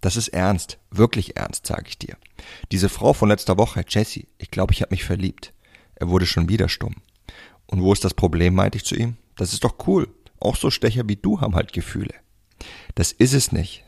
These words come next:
sagte er. "Sie will mich nicht wiedersehen und ich hab echt keine Ahnung, was ich tun soll." "Warum will sie dich denn nicht wiedersehen? Hat sie das begründet?", habe ich ihn gefragt. Und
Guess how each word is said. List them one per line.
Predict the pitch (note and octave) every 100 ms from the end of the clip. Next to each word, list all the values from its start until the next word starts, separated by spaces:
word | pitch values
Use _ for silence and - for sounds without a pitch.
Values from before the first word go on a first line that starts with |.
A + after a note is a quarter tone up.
| -
sagte | - - - - -
er. | - - - _ -
"Sie | - F#2+
will | A2+
mich | D3 -
nicht | B2+ -
wiedersehen | F3+ D#3+ E2+ F2+ G2+ - -
und | -
ich | G2 -
hab | - -
echt | B2 A#2+ -
keine | - G2 G2+ -
Ahnung, | F2+ F2+ F2
was | E2
ich | F#2 -
tun | - G2
soll." | - - - _ - - - - -
"Warum | G2 G#2 B2+
will | G#2+
sie | C#3+ A#2
dich | F2
denn | F2
nicht | E2+ -
wiedersehen? | F2 E2 D2+ C#2+ - _
Hat | - F#2+
sie |
das | G2 G2+
begründet?", | F#2+ E2+ E2+ F2+ A#2 C3
habe | A2+
ich | A2
ihn | A#2+
gefragt. | A#2+ - - - - _ _ - - _
Und | - - -